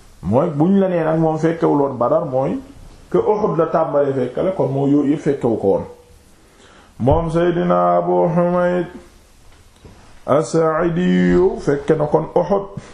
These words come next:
ghazwatu Uhud ak yi nga xam ne ñoo ñëw après. Selon waxu imaam Ibn Sa'd, naka noonu Xalifatu ibn Xayyaat. Ah, loolu la wax. Léegi,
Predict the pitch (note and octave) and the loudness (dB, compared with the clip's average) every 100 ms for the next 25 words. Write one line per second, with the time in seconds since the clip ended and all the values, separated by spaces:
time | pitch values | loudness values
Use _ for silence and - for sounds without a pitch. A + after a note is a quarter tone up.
0 | - A2 C#3+ D3 D#3 D#3 E3 D#3+ F3 - | -8 -2 0 2 0 0 -2 0 -2 -4
1 | - - - B2 - - A2 A#2+ B2+ - | -18 -8 -4 -4 -4 -10 -4 -2 -2 -2
2 | B2 A#2+ A#2+ A#2 A#2 A2 G#2 - G2+ - | -4 -2 0 0 0 0 0 -2 -4 -4
3 | - - - - _ _ _ _ _ _ | -8 -20 -20 -20 _ _ _ _ _ _
4 | _ _ _ - - - A2+ C3 C#3 C#3+ | _ _ _ -20 -14 -2 0 2 2 2
5 | C#3+ C#3 C#3 C#3 C#3+ C3+ D3 D3+ C#3+ C#3 | 2 2 0 0 0 0 2 0 -2 -2
6 | C3+ C3+ C3 D#3 D#3+ D#3 D3 C#3+ D3 D3 | 0 0 2 2 2 0 0 0 0 0
7 | D3+ D3+ D3 D3 C#3 D3 D3+ D3 C#3 C#3 | 0 0 0 0 0 2 2 0 0 0
8 | C3 C3 C3+ B2+ C3 C#3 G2+ D2+ - - | 0 0 0 2 2 2 2 -2 -6 -16
9 | - _ _ _ _ _ _ _ - A2 | -20 _ _ _ _ _ _ _ -6 0
10 | C#3+ E3 F3+ F#3+ - - - _ - _ | 2 2 0 -2 -6 -18 -20 _ -20 _
11 | _ _ _ _ _ _ _ _ - G#2 | _ _ _ _ _ _ _ _ -6 0
12 | A2+ A2 F#2+ E2+ - - - _ _ _ | 0 2 0 -2 -6 -14 -20 _ _ _
13 | _ - - - - - B2+ G3 A#3 | _ -20 -20 -20 -16 -4 0 2 2